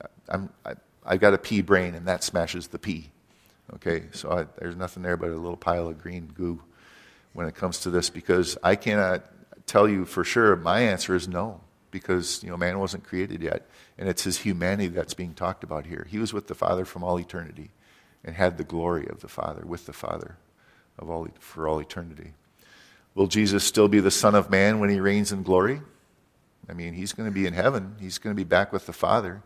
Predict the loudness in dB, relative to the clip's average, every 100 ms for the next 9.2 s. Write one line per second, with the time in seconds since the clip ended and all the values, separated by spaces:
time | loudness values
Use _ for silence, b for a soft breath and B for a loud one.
0 | b b b b b b _ -18 -14 -14
1 | -16 _ -14 -8 -8 -6 -6 -6 -6 -4
2 | -2 -2 -2 -4 -8 -8 -10 -12 -14 -10
3 | -4 -4 -4 -6 -6 -4 -4 -6 b b
4 | b b b b b _ _ _ _ _
5 | -20 -16 -10 0 2 6 6 6 2 -6
6 | -18 -12 -2 0 0 -4 -4 -4 -6 -8
7 | -10 _ b b b b b b -2 0
8 | 0 -2 -2 -4 2 4 2 -8 -4 -2
9 | -2 -6